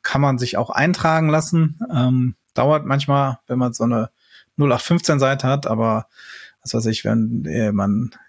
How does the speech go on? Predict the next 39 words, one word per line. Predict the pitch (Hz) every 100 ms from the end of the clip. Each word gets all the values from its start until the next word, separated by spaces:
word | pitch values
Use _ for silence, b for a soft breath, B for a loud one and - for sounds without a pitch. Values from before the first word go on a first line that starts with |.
| _
für | - - 123
eine, | 117 113
für | 110 117
eine | 110 113
Bank | 127 147 160 -
oder | - 98 85 98
für | 107 98
einen | 98 98
Online-Shop | 82 135 131 - 131
was | 107 -
macht, | 127 -
dann | 101 107
ist | -
vielleicht | 117 -
gut, | 127 120
wenn | 120
man | 117
sowieso | 120 123 180
in | 170
dieser | 143
Liste | 139 139 147
ist | 131
und | 123
der | 113
Browser | 104 127 139 123
diese | 143 139
Seite | 143 143 135
nie | 147 202
ansteuern | - 160 - 123 117
wird, | 120
auch | 143 143
wenn | 135
man | 135
explizit | 143 - 135 - 135
H | 131
T | 135
T | 127 120
P | 156 170
eingibt. | 117 117 156 -